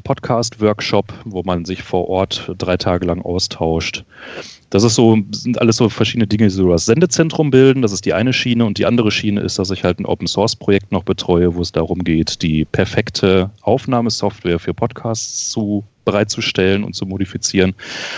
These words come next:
Das ist das Ultraschall-Projekt, was ich wiederum mit, äh, mittlerweile, glaub ich, sechs oder sieben anderen Leuten zusammen betreibe. Und da modden wir quasi und themen die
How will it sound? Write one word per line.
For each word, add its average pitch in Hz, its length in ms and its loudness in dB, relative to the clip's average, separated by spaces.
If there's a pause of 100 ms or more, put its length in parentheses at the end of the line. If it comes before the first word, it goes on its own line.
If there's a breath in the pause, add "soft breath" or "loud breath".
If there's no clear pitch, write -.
(140 loud breath)
Das 92 100 0
ist - 80 -4
das - 140 0
Ultraschall-Projekt, 113 840 0
was - 120 -10
ich 87 100 -12
wiederum 87 320 -2
mit, 80 220 0
äh, 78 260 4
mittlerweile, 82 320 -2
glaub 78 140 -4
ich, 78 80 -8
sechs 87 280 -4
oder 87 140 0
sieben 127 420 -2
anderen 120 300 2
Leuten 107 300 4
zusammen 95 500 0
betreibe. 90 540 2
Und 85 300 -6
da 82 280 2 (480 loud breath)
modden 120 560 0
wir 104 200 2
quasi 90 640 -6 (1600)
und 85 280 -6 (200)
themen 107 600 2 (200)
die 85 320 2